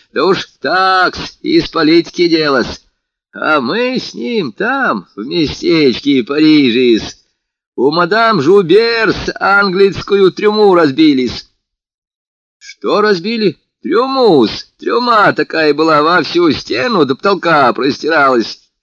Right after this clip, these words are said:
А уж Карп Васильевич так пьян, что уж с мадам Жуберс по-русски заговорил.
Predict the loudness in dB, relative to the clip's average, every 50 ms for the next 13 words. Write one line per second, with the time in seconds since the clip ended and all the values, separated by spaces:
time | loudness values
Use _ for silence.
0 | _ _ _ -20 -20 -20 -12 -6 -4 -2 0 -2 -2 -2 0 2 2 2 2 0
1 | 0 0 0 2 0 0 0 -2 -6 -6 -2 0 0 0 0 -2 -4 -4 -2 0
2 | 0 0 -2 -2 -2 -2 -2 -2 -4 _ _ _ _ _ _ -16 -12 -6 -4 -2
3 | -2 0 2 2 2 2 0 2 2 4 4 4 4 4 4 4 2 0 -2 -4
4 | -4 -2 0 2 4 4 4 4 2 0 -4 -6 -4 -4 -2 -2 0 0 0 0
5 | 0